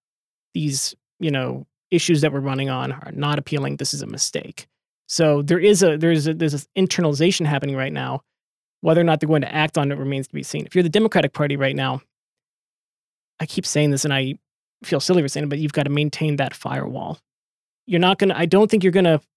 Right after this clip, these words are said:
pick up Ohio. It's looking redder than ever. I don't necessarily think you're gonna pick up Florida, but you've got Pennsylvania, Arizona to some extent, Minnesota, all those states that were blue are staying blue, and you need those in your column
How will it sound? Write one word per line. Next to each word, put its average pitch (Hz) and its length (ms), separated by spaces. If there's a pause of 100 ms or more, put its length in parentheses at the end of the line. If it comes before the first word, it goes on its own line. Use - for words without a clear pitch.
pick - 180
up 156 160
Ohio. 143 380
It's 147 160
looking 151 240
redder 143 160
than 143 120
ever. 143 160
I 139 120
don't 156 240
necessarily 156 320
think 160 160
you're 147 80
gonna 147 140
pick 156 120
up 139 140
Florida, 156 300
but 139 340 (320)
you've 160 100
got 139 240 (200)
Pennsylvania, 160 600 (200)
Arizona 160 400
to 139 100
some 151 180
extent, - 420 (760)
Minnesota, 160 640 (720)
all 180 160
those 190 180
states 170 240
that 160 120
were 139 280 (800)
blue 175 200
are 143 100
staying 156 340
blue, 147 220
and 147 140
you 143 100
need 151 300
those 143 180
in 143 200
your 135 120
column 135 440